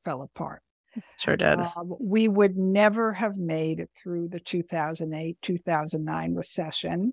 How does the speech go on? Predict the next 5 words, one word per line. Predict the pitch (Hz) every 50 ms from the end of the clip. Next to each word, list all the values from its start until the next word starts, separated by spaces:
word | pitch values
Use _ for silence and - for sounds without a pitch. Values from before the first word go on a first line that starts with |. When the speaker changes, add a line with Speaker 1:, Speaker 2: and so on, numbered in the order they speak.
| -
Speaker 2:
Mm. | - 170 143 131 131 120 - _ _ -
Speaker 1:
Um, | 180 170 170 170 170 170 165 175 175 170 - - -
I'm | 180 175 185 185 185 185 - _ _ _ -
fortunately, | 233 220 226 240 240 - - 247 226 214 202 - _ _ - 196 196 196 196 196 196 196 196 175 _ _ _ _ _ _ -
m-, | 190 180 180 180 185